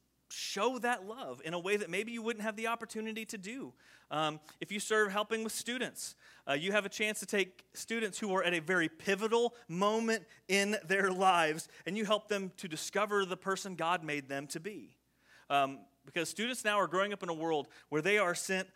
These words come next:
on a wild goose chase for identity. They're just said, "You have to figure out who you are with no help from anyone else. The answer is inside you." And they have to just dig around and hope and try to latch onto anything that gets them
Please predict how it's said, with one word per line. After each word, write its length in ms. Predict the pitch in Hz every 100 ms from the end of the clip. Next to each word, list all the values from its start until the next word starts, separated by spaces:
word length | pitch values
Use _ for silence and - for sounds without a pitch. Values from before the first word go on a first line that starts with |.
| -
on 140 | 143 147
a 80 | 139
wild 500 | 123 151 208 196 147
goose 240 | 185 185
chase 340 | - 170 156
for 180 | - 151
identity. 560 | 139 135 135 123 104 113 _ _ _ _
They're 160 | 160 170
just 160 | 170
said, 140 | 170 127 _
"You 180 | 143 208
have 120 | 220
to 60 | 202
figure 340 | - 180 170
out 80 | 143
who 120 | 180
you 220 | 196 185
are 260 | 160 110 107 - _ _ _ _
with 180 | 143 139
no 180 | 160 202
help 260 | 196 196 190
from 100 | 175
anyone 260 | 180 180
else. 200 | 170 - - -
The 100 | 147
answer 320 | 165 208 -
is 120 | 202 185
inside 440 | 190 190 185 165
you." 220 | 123 104 - _ _ -
And 120 | 170
they 80 | 175
have 100 | 175
to 80 |
just 300 | 170 165 143
dig 180 | 123 196
around 420 | 208 196 196 202
and 80 | 147
hope 360 | 139 190 214 208
and 100 | 139
try 240 | - 185
to 80 | 202
latch 300 | 165 180 185
onto 220 | 185 175 165
anything 440 | 180 226 226 208
that 100 | 180
gets 180 | 190 -
them 240 | 180 165